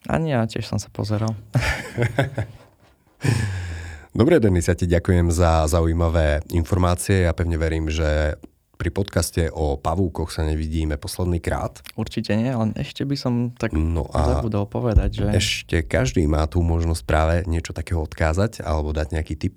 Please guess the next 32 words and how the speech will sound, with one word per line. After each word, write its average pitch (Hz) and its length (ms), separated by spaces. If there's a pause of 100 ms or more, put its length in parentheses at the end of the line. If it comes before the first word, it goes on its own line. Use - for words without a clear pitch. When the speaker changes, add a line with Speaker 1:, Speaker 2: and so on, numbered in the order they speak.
Speaker 2:
ľuďom. 78 540 (220)
Speaker 1:
Že 117 140
zabudol 143 340
som 131 160
povedať, 120 420
že 120 80
ešte - 140
by 117 120
tam 117 160
mohol 123 160
mať 117 220
ten 113 100
pavúk 117 400
ukryt. - 380
On 104 160
keď 120 180
ho 127 60
nemá, 127 240
možno 117 260
si 110 120
vykope 113 360
tú 113 160
noru, 110 400
ale 104 240 (380)
určite - 400
ocení 90 340
aj 101 140
ten 110 100
ukryt. - 400 (720)
Speaker 2:
Takže 87 320
ukryt. 78 420 (1500)
A 85 420